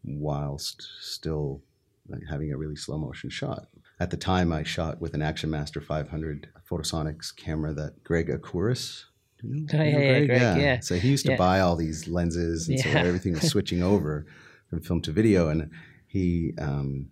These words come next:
Speaker 1: he had the, the, the good sense to contact hospitals and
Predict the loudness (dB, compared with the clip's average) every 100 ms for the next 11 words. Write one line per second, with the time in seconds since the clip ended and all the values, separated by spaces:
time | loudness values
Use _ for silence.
0 | -6 -2 -2 -2 -8 -8 -6 -6 -4 -4
1 | -4 -2 -2 -2 -2 -4 -4 -4 -6 -6
2 | -4 -4 -4 -8 _ _ -2 2 2 2
3 | 0 0 0 -2 -4 -4 -4 -4 -6